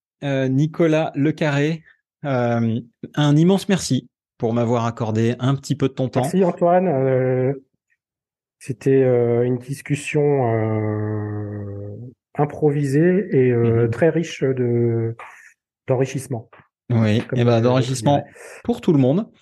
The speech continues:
Speaker 1: J'espère que vous également, ça vous a
Speaker 2: Oui.
Speaker 1: enrichi, que vous avez, euh, eh bien, euh, apprécié cet échange. Et puis, euh,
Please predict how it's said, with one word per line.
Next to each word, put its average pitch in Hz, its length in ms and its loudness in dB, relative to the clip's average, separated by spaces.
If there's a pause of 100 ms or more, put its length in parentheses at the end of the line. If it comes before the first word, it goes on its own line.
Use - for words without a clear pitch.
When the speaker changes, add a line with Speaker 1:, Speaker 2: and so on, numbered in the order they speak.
(220)
Speaker 1:
J'espère 151 360 0
que - 80 2
vous 190 360 4
également, 190 440 2
ça 180 160 0
vous 143 180 2
a 147 40 2
Speaker 2:
Oui. 143 60 2
Speaker 1:
enrichi, 143 460 0 (480)
que 143 100 0
vous 131 340 2
avez, 131 380 4
euh, 107 420 2
eh 98 40 0
bien, 104 380 0
euh, 95 280 -2 (120)
apprécié 160 440 0
cet 139 200 -2
échange. 127 380 -2
Et 104 60 0
puis, 98 280 -4
euh, 87 340 0